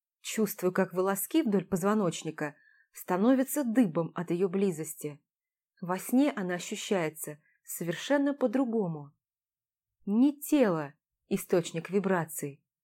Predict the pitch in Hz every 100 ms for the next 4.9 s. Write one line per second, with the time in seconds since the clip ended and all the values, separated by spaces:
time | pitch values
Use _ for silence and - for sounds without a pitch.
0 | _ - - 170 180 180 156 151 156 143
1 | 143 _ _ _ _ _ _ _ - 254
2 | 214 - - 370 359 208 185 _ _ -
3 | 254 269 359 269 233 226 208 202 247 240
4 | 359 285 330 254 262 302 214 165 165